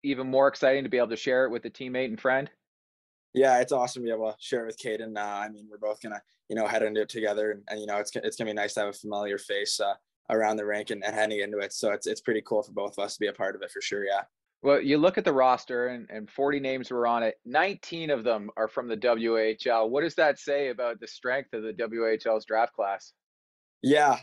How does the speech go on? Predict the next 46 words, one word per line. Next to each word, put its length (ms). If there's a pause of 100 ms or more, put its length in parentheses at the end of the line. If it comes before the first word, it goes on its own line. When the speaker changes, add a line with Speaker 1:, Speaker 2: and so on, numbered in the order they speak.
Speaker 2:
um, 460
I 80
mean, 240
the, 160
the 80
W 260
H 100
L 140
draft 300
class 240
that, 240
that 100
we 160
got, 180
I 60
think 140
it's 100
pretty 200
special. 640
Um, 280 (400)
you 100
know, 220
there 240
is, 240
there's 160
so 180
many 140
players 400
on, 240
on 120
each 200
team 240
that 180 (320)
is, 220
uh, 160
is 120
so 240
good, 220
and, 140
and 100
it's 140
pretty 220
cool 200
to, 100
you 120
know, 200